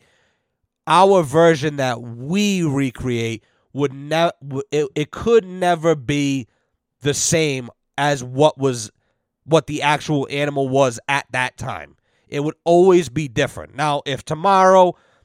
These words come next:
they dig up a fucking iguanodon and the fucking thing's got, you know, meat on it or actual usable full D N A strands, that's a different story. Inseminate an ostrich egg, you know, voila, there you go.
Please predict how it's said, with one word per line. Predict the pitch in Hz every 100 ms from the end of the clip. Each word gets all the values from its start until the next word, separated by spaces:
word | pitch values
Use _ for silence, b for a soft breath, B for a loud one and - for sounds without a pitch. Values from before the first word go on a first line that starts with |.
| _
they | 156 156
dig | 147 160
up | 165 175
a | 160
fucking | - 160 - 147 131 _ _ _ -
iguanodon | 156 143 170 180 185 170 175 175 175 175 - _ _ _
and | 151 147 151
the | 131
fucking | 165 160 156 147
thing's | 156 160 160 151
got, | 127 147 139 _ _
you | 160
know, | 147 131
meat | 151 190 196 -
on | 165 170 170
it |
or | 135 135 -
actual | 160 156 - 160 160 143
usable | 135 160 147 151 156 147
full | - 151 156 160
D | 147 143 147
N | 151
A | 151 143
strands, | - 151 160 160 - _ _ 110
that's | 151 156 -
a |
different | 139 135 - 117
story. | - 127 110 82 76 _ _ _ -
Inseminate | 117 - 156 156 151 151
an |
ostrich | 160 180 180 185 180 156
egg, | 180 180 151 _ _ _ _ _ -
you | 143
know, | 165 170 -
voila, | 117 127 147 147 135 107 85 _
there | 127 139
you | 127
go. | 117 82